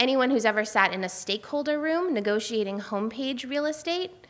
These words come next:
knows that even something as simple as a website is really political, right? And the, and the product that we make at the end has all those politics in it.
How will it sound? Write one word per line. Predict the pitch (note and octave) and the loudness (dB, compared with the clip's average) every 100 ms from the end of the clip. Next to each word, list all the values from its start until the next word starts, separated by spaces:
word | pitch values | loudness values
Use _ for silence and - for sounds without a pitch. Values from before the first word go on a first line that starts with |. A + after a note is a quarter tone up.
| - _ _ _ | -20 _ _ _
knows | A3 A3 A3+ G#3 G3+ | 4 6 8 6 4
that | G#3 G#3+ | 2 2
even | D4 D#4 | 2 2
something | D#4 A#3+ A3+ | 2 2 0
as | G#3+ | 0
simple | A#3+ A3 | -2 0
as | F3+ | 0
a | F3+ | 0
website | E3 F3 A#3+ - F#3 E3+ | 0 0 0 0 -2 -2
is | F3+ | -2
really | D4 D4+ | -2 -2
political, | - F3 A3+ - - - - _ _ _ _ _ | -4 -2 -2 -2 -12 -16 -20 _ _ _ _ _
right? | G3 G#3 | 4 6
And | G#3 | 6
the, | G#3+ - | 4 4
and | G#3+ G3+ | 2 2
the | F#3 | 0
product | - C4+ D#4 B3 | 6 8 8 6
that | D#4+ | 0
we | G#3+ | 2
make | G#3+ A3 | 0 -2
at | F#3+ | -6
the | F#3 | 0
end | A3 F#3+ | 2 0
has | F3+ A3 B3+ | 0 4 4
all | A#3+ | 4
those | F#3+ F3+ | 0 -4
politics | - G#3+ G3 E3+ - | -2 0 0 -2 -10
in | E3+ | -8
it. | D#3 | -10